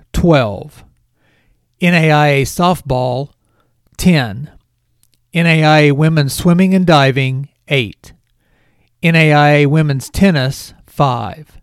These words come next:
N A I A women's volleyball, eight. And for the men's sports,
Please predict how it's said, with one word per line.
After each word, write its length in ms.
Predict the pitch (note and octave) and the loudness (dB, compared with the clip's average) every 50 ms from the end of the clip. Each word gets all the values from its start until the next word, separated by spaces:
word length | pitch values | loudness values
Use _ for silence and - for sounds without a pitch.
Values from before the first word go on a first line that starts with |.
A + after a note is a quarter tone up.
| _ _ _ _ _ _ _ _ _ _ _ _ _ _ _ - | _ _ _ _ _ _ _ _ _ _ _ _ _ _ _ -2
N 140 | F3+ E3+ E3+ | -2 0 2
A 180 | D#3 D#3 D3+ | 2 2 2
I 180 | D3+ D3+ D3+ D3+ | 2 2 2 2
A 200 | D3 C#3 C3+ C3 | 2 2 0 0
women's 440 | C3 D3+ D#3+ D#3 D#3 D3 C3 B2 A#2+ | 0 0 0 0 0 0 -2 -4 -2
volleyball, 760 | - E3+ F#3+ G3+ F3+ D3+ C3+ C3+ C3 B2+ B2 B2+ C3 C#3 F3 - _ - | 2 2 4 4 4 4 2 0 -2 -2 -2 -2 -4 -6 -8 -10 _ -2
eight. 500 | F#3+ E3 C#3 A2 - - _ - - - _ _ _ _ _ _ _ _ | 0 0 0 -2 -8 -18 _ -20 -20 -20 _ _ _ _ _ _ _ _
And 160 | - E3+ D3+ | -4 -2 0
for 160 | - G3 F#3+ | 2 2 2
the 100 | E3+ E3+ | 2 2
men's 440 | D#3+ E3+ G#3 B3 B3 A3 F#3 E3+ - | 0 0 0 2 2 0 0 -2 -6
sports, 680 | - - - E3+ D#3 D3+ D3 E3 D#3+ - - - - | -10 -10 -6 -4 -2 -2 -2 -2 -4 -8 -18 -18 -18